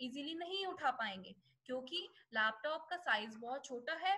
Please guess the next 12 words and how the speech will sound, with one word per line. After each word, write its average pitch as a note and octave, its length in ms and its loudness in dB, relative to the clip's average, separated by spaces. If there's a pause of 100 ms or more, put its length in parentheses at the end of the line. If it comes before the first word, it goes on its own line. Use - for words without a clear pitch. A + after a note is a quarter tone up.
personal, C4 580 -2
अ, A#3 160 0
जो A#3 180 -10
कंप्यूटर A#3 380 -8
है B3 60 -6
हमारे, A3+ 260 -6
जो G#3+ 100 -8
डेस्कटॉप G#3+ 480 -6
है, F4+ 60 -2
उनका A#3+ 360 -4
size G#3+ 360 -4 (160)
बहुत A3 320 -4